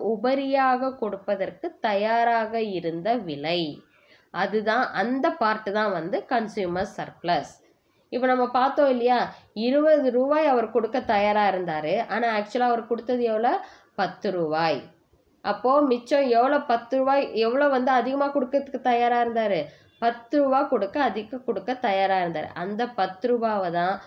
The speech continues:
பி டி சி அப்படின்னு shade பண்ணியிருக்காங்க. அதுதான் consumer surplus. டேபிளா படிக்கும்போது டிஃப்ரெண்ட்டா இருக்கும்.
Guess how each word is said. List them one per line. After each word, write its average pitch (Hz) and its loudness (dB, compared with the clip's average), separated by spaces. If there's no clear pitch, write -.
பி 262 0
டி 214 -4
சி 220 -10
அப்படின்னு 180 -2
shade 233 -4
பண்ணியிருக்காங்க. 147 -8
அதுதான் 160 -4
consumer 175 -4
surplus. 147 -8
டேபிளா 262 2
படிக்கும்போது 202 -2
டிஃப்ரெண்ட்டா 170 -10
இருக்கும். 170 -6